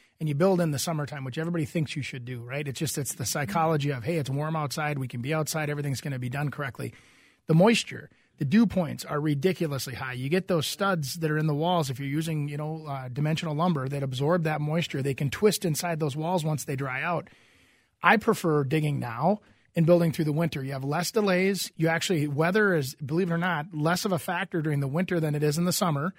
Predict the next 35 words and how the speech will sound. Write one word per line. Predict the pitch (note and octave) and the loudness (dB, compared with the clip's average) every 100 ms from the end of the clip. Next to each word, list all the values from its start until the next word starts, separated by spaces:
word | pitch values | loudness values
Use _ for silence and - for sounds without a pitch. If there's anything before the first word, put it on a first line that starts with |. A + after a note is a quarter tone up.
| _ _ _ _ | _ _ _ _
And | F3 E3 | 2 4
the | E3 | 6
only | A3 G3+ | 6 4
time | A3 G#3 | 4 2
that | F#3 | 0
we | F3 | 0
really | F3+ F3+ | 0 -2
get | D3 | -2
slowed | - F3+ D3 | -2 -2 0
down | C#3+ F3+ F#3 | -2 -2 -2
is, | C#3+ | -2
like, | C3+ A#2 | -6 -8
the, | C#3 | -6
you | C3+ C3 C#3+ | -6 -6 -8
know, | D3 | -6
end | D#3+ E3+ | 0 0
of | C3+ | 0
January | A#2+ D3+ D#3 D#3 D#3 D3+ D3+ | 0 0 2 2 2 0 0
and | C3+ | -2
February | F3 F3 D#3+ C#3 | -4 0 2 0
where, | C3 C3+ A#2+ | -2 -4 -6
you | C#3 | -4
know, | C#3+ | -4
you | |
get | C3+ C3 | -4 -4
sub, | - E3+ D#3 | -4 -4 -2
sub-zero, | E3+ D3 C#3 E3 F#3+ | -2 0 0 2 2
and | D#3+ | 2
then | E3 | 2
they | |
may | D3+ D3+ | 0 0
not | C#3+ | -2
be | C#3+ | -4
able | |
to | C#3+ | -4